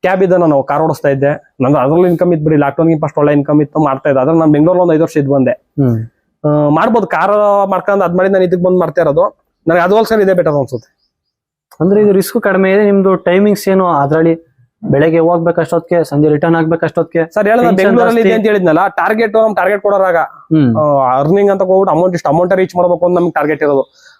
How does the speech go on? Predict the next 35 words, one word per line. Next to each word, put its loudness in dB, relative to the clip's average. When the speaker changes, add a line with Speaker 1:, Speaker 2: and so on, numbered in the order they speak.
Speaker 1:
ಅಮೌಂಟ್ 0
ರೀಚ್ 0
ಮಾಡ್ಸೋದಕ್ಕೆ 0
ಬೆಳಿಗ್ಗೆ 2
ಜ-, 0
ಮೂರು 2
ಗಂಟೆ 2
ಸ್ಟಾರ್ಟ್ -4
ಮಾಡ್ರೆ -2
ರಾತ್ರಿ -4
ಹನ್ನೆರಡು 2
ಗಂಟೆ 0
ಮಾಲ್ -2
ಕತ್ತಿರ್ತೀರ. -10
Speaker 2:
ಹ್ಮ್. -2
Speaker 1:
ಆ 0
ಥರ -2
ಎಲ್ಲ 2
ಹೊಡೆದು 2
ಬೆಳಿಗ್ಗೆ 0
ಮೂರು 2
ಗಂಟೆ 0
ಸ್ಟಾರ್ಟ್ -2
ಮಾಡ್ರೆ 0
ರಾತ್ರಿ -2
ಹನ್ನೆರಡು 0
ಗಂಟೆ 0
ಗಂಟ 0
ಹೋಗ್ತೀವಿ, 0
ಊಟ 2
ತಿಂಡಿ 0
ನಿದ್ದೆ 0
ಬಿಟ್ಟು -2
ಗಾಡಿ 0
ಹೊಡೆಯವು. 0